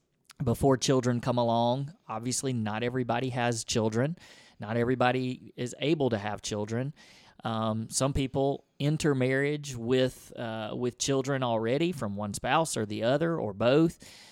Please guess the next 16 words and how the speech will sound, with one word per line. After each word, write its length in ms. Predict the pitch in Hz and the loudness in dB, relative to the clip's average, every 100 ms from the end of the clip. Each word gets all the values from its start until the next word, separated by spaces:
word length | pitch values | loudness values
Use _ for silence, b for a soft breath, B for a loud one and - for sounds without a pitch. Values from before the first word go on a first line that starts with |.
| B | B
So 340 | - 151 139 | 2 4 4
there's 220 | 123 123 151 | 2 0 0
lots 300 | 202 247 160 | 0 0 -2
of 80 | |
different 260 | 135 123 113 | -2 -2 -2
variables, 640 | 120 113 107 98 104 104 | 0 2 0 -2 -4 -4
but 180 | 127 117 | -4 -4
we're, 380 | 127 175 185 - | 0 2 2 0
you 220 | 139 139 | -8 -6
know, 140 | 117 110 | -4 -2
the, 320 | 110 113 113 - B B _ - - | 0 0 -2 -6 B B _ -20 -20
the 640 | - 165 175 160 156 147 156 | -14 -14 -12 -4 -2 -2 -4
traditional 840 | - 175 143 139 151 - 156 147 143 | -4 -2 0 0 2 0 0 0 0
way 320 | 113 110 120 | 0 0 0
would 200 | 120 110 | 0 -2
be 400 | 113 117 113 | -2 0 -2